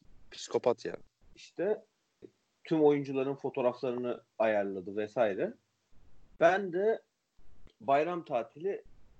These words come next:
Speaker 1: Hı hı.
Speaker 2: bilgisayardı yanımda. Abi ben bilgisayarı sa-, şey, bir yola çıkacağız. Ee,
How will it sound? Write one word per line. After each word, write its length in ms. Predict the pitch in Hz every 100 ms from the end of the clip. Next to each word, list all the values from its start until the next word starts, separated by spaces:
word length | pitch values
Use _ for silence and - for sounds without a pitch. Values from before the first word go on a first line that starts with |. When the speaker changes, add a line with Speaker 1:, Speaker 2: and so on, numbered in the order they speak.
| -
Speaker 1:
Hı 100 | -
hı. 180 | 117 131
Speaker 2:
bilgisayardı 540 | 170 160 175 151 131
yanımda. 320 | 120 110 104 120 _ - - -
Abi 200 | 160 156
ben 180 | 151 208
bilgisayarı 380 | 190 170 185 190 - - -
sa-, 380 | - 180 165 143
şey, 240 | 147 135 127
bir 60 | 165
yola 320 | 156 170 190
çıkacağız. 580 | 190 143 - 214 269 - _
Ee, 40 | _